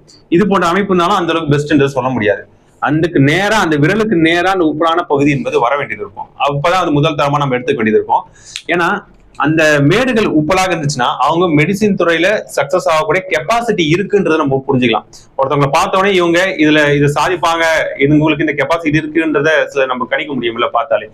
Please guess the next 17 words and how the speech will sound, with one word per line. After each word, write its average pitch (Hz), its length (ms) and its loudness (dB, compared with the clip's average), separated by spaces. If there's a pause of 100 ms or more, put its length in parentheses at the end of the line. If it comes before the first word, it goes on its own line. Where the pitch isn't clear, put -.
அந்த 143 180 -4
மெடிசின் 208 460 0
துறையில 175 400 0
சக்சஸ் 165 360 -4
ஆகணும்னா 156 260 0
அந்த 151 180 -4
கெப்பாசிட்டின்றது 165 800 -2 (400)
இந்த 143 120 2
மேடுகள் 175 440 2
நல்லா 165 160 2
இருந்தா 151 200 0
மட்டும் 143 200 0
தான் 160 60 -2
அவங்க 139 140 2
இருக்குன்னு 147 260 -2
சொல்ல 120 120 0
முடியும். 104 300 -2